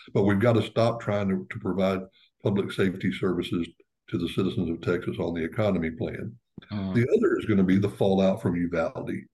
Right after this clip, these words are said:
Speaker 1: Uh, you know, there's been a, a lot of disinformation starting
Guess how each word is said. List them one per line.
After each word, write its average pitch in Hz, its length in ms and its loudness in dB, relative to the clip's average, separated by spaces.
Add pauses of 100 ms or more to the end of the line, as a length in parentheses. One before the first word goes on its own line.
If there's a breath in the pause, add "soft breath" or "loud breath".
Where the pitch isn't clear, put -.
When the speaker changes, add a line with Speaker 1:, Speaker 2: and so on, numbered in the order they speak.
(460)
Speaker 1:
Uh, 87 440 0
you 101 180 -2
know, 98 100 2
there's 95 180 4
been 110 160 2
a, 98 60 4
a 85 400 -2
lot 110 500 2
of 87 120 -6
disinformation 92 800 0
starting 107 760 0